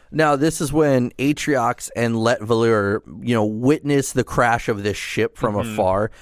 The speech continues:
Speaker 1: And obviously, at this point, Atriox is kinda pissed off because it had a large amount of elite mercenaries on board.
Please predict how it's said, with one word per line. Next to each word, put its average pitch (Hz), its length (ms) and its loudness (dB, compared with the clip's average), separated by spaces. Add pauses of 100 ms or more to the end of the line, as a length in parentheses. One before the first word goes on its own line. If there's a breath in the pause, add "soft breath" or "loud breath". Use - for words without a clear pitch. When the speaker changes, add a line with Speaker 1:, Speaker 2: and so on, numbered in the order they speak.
(120)
Speaker 1:
And 101 100 -4
obviously, 131 600 0
at 98 120 -2
this 113 160 -2
point, 104 340 -2
Atriox 120 600 -2
is 110 60 -12
kinda 104 240 -6
pissed - 380 -4
off 139 340 0 (260 loud breath)
because 123 240 0
it 120 60 -2
had 131 140 2
a 117 60 0
large 110 560 0
amount 107 400 -2
of 104 340 0
elite 110 280 -2
mercenaries 95 640 -4
on 92 160 -4
board. 98 520 0